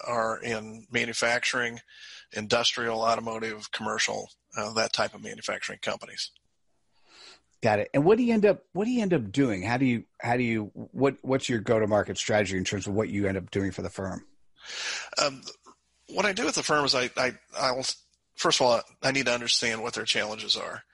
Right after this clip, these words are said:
Speaker 1: And so we'll do a lot of questions and answers and get at their challenges. But I, I feel like there's three separate areas of, of finding talent. One is to attract the talent.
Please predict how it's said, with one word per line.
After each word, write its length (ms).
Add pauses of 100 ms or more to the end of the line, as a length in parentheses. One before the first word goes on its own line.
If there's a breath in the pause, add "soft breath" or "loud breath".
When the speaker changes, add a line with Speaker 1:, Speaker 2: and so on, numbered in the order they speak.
(460 soft breath)
Speaker 1:
And 240
so 240
we'll 220
do 180
a 40
lot 160
of 160 (240)
questions 420
and 100
answers 360
and 80
get 100
at 80
their 100
challenges. 560
But 160
I, 120 (1000 loud breath)
I 60
feel 320
like 220
there's 400
three 420 (160)
separate 420
areas 480
of, 260 (220)
of 420 (280)
finding 440
talent. 440
One 280
is 200
to 100
attract 400
the 80
talent. 420